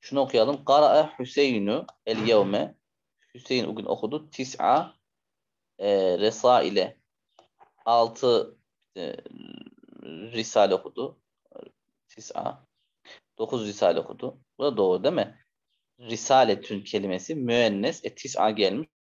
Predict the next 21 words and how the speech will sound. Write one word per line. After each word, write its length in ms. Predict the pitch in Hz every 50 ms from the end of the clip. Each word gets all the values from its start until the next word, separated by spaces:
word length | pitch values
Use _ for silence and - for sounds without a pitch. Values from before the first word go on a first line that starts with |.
| _ _ - -
O 80 | 107
zaman, 360 | 107 113 104 123 151 185 - _ _ _ _ _ _ _ _ _ _ _ -
e, 380 | 92 98 95 95 92 87 - - - -
tis'a 360 | - - 127 - - 127 127
olacak. 300 | 107 104 - - - -
Doğru. 200 | 107 98 90 -
Tas'ı 400 | - - 113 110 - - - 107
olacak 300 | 90 85 82 - - - -
yani. 220 | 87 - - - _ _ _ _ _ _ _ _ _ _ _ _ _ _ _ _ _ _ _ _ _ _ _ _ _ _ _ _ _ _ _ _ _ _ _ _ _ _ _ _ _ _ _ _ _ _ _ _ _ _ _ _ _ _ _ _ _ _ _ _ _ _ _ _ _ _ _ _ _ _ _ _ _ _ _ _ _ _ _ _ _
Bir 220 | _ _ _ - 127
dakika 180 | 127 - -
ya. 220 | - - - 120 - -
Sorumuz 360 | - - 147 127 127 127 117
değil. 220 | 127 139 120 110
Hangisi 420 | 127 - - 127 143 135 131 131 139
yanlıştır? 600 | 127 123 127 131 131 131 - - - - - _ -
E, 40 | -
bu 120 | 107 - -
A 180 | - 117 127 139
yanlış 320 | 160 190 180 127 - -
işte. 300 | 120 - - - - _